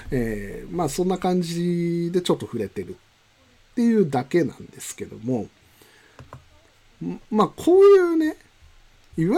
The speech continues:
ゆる、まあ、あの、ちょっと会話の中で触れているだけっていうようなね、そういう内容も、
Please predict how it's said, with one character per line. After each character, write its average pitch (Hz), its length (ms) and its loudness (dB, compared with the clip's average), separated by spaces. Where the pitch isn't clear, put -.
ゆ 226 100 8
る、 147 60 6
ま 127 500 0
あ、 120 320 -4
あ 117 40 -4
の、 107 760 -6
ち - 120 -2
ょ - 20 6
っ 427 40 0
と - 80 2
会 180 300 2
話 180 160 4
の 180 140 2
中 180 240 0
で 117 100 -2
触 - 160 -6
れ 139 100 6
て 139 140 0
い 151 120 2
る 139 140 0
だ 135 140 -2
け 156 140 0
っ - 20 2
て 127 200 -10
い 110 280 -4
う - 20 -2
よ 123 200 0
う - 20 -14
な - 100 -16
ね、 - 60 -20
そ 302 240 -4
う 294 60 0
い 302 60 4
う 302 260 2
内 285 280 0
容 285 220 -2
も、 262 360 2